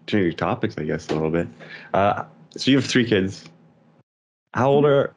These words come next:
Speaker 1: how old are they, if you don't mind saying, I guess?
Speaker 2: Yeah, yeah. Oh, gosh, no. Um, so twins are eight.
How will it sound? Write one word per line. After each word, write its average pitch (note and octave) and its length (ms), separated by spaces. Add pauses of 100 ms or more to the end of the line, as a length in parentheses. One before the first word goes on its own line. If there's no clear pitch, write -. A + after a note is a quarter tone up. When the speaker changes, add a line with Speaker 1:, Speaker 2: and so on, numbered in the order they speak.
Speaker 1:
how A2 100
old C3 120
are D3+ 80
they, D3+ 140
if D3 100
you B2+ 60
don't - 360
mind G2+ 260
saying, C3 260
I B2 80
guess? A#2+ 100
Speaker 2:
Yeah, G4+ 80
yeah. F#4+ 300 (560)
Oh, C4+ 120
gosh, A3+ 240
no. F#3 220
Um, G#3 340
so G#3+ 180
twins C4 360
are D#4 120
eight. F#3 280